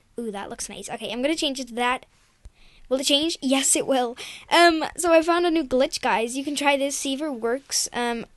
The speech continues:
but I don't know... I didn't, don't, like, like, I don't know, report me or anything for this because I actually didn't know that this was gonna happen. I, like, I didn't know this glitch until I found out what it was.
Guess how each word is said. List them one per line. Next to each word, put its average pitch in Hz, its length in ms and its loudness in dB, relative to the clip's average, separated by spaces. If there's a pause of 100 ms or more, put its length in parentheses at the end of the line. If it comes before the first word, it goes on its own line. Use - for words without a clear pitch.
but 233 220 -2
I 254 100 2
don't 247 160 -2
know... 269 360 0 (760)
I 269 80 0
didn't, 277 260 -6 (260)
don't, 311 380 0
like, 277 440 -4 (840)
like, 214 360 -10
I 214 60 -8
don't 214 200 -10
know, 160 160 -12
report 220 360 -2
me 277 120 -4
or 294 80 -4
anything 294 320 -4
for 320 100 -6
this 330 240 -2
because 269 320 -4 (460)
I 277 140 2
actually 330 300 0
didn't 320 280 -4
know 247 340 0 (480)
that 269 220 -6
this 277 180 -2
was 262 140 -8
gonna 277 180 -4
happen. 285 480 -6
I, 254 120 -2
like, 254 220 -4
I 247 120 -6
didn't 277 260 -6
know 226 220 -4
this 214 400 -6 (460)
glitch 240 600 -2
until 233 300 -6
I 214 80 -8
found 226 320 -6
out 294 200 2
what 226 120 -6
it - 100 -4
was. 233 580 -2